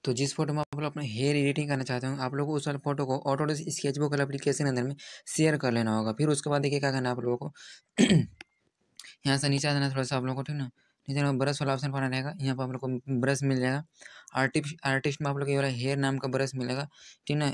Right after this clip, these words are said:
आ, इसको ले लीजिएगा। फिर इसका सेटिंग आप लोग देख सकते हैं, किस तरीके से रखना है, इसका सेटिंग बना लीजिएगा, ठीक ना? उसके बाद आप लोग को अपने हेयर में, ठीक ना, थोड़ा सा साइज को बड़ा करें, ठीक ना? देख सकते हैं कुछ इस तरीके से, ताकि हम लोग के हेयर जो है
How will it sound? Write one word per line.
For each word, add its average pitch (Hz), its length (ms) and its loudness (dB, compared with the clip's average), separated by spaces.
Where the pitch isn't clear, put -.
आ, 139 100 0
इसको 139 280 -2
ले 147 100 0
लीजिएगा। 143 260 0
फिर 147 140 -6
इसका 139 220 -4
सेटिंग 143 320 -2
आप 139 100 0
लोग 139 100 0
देख 131 120 2
सकते 139 180 -2
हैं, 143 240 -2
किस 135 160 -4
तरीके 135 200 -2
से 135 80 -6
रखना 135 200 -4
है, 143 60 -6
इसका 143 200 -2
सेटिंग 147 280 0
बना 127 120 2
लीजिएगा, 120 320 0
ठीक 151 140 -4
ना? 147 140 -4
उसके 131 200 -4
बाद 139 100 2
आप 139 120 0
लोग 139 120 0
को 143 120 0
अपने 139 220 -2
हेयर 135 260 0
में, 135 100 -2
ठीक 151 120 -4
ना, 151 160 -4
थोड़ा 135 200 -2
सा 135 180 -2
साइज 131 280 -4
को 135 80 -8
बड़ा 135 200 0
करें, 135 240 -4
ठीक 151 100 -6
ना? 147 240 -6
देख 127 200 -2
सकते 127 100 -2
हैं 120 80 -4
कुछ 127 180 -6
इस 127 160 -4
तरीके 117 180 -2
से, 113 80 -6
ताकि 127 220 -4
हम 131 100 -2
लोग 131 120 -2
के 127 60 -6
हेयर 131 160 -4
जो 131 60 -8
है 143 60 -8